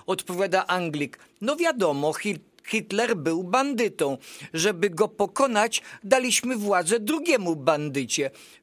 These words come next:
No w porządku, ale teraz, w czasach pokoju, nie ma powodu, żeby bandyta nami rządził”. Tyle anegdota, opowiedziana po raz pierwszy chyba przez Antoniego Słonimskiego,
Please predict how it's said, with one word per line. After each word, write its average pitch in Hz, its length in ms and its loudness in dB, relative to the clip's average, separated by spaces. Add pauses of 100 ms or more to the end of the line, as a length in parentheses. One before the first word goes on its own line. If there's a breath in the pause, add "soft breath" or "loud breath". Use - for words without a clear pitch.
(160)
No 381 100 2
w - 60 -6
porządku, 135 680 -2 (200 loud breath)
ale 160 220 2
teraz, 208 540 2 (160 loud breath)
w - 120 -18
czasach 247 400 2
pokoju, 196 640 0 (400 loud breath)
nie 320 180 0
ma 233 120 4
powodu, 180 500 0
żeby 175 300 -2
bandyta 170 640 0
nami 170 320 0
rządził”. 147 540 -2 (1600 soft breath)
Tyle 262 280 2
anegdota, 151 640 0 (300 loud breath)
opowiedziana 208 680 0
po 220 240 0
raz 185 220 2
pierwszy 240 400 0
chyba 262 360 0
przez 220 320 0
Antoniego 202 560 -2
Słonimskiego, 175 880 0